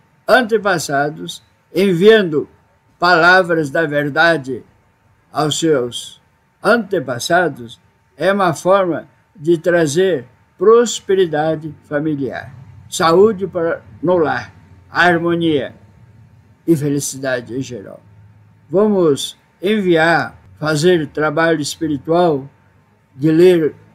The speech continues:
sutras, orações, reverenciar antepassados.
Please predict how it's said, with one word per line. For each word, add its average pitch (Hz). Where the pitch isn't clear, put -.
sutras, 165
orações, 160
reverenciar 196
antepassados. 165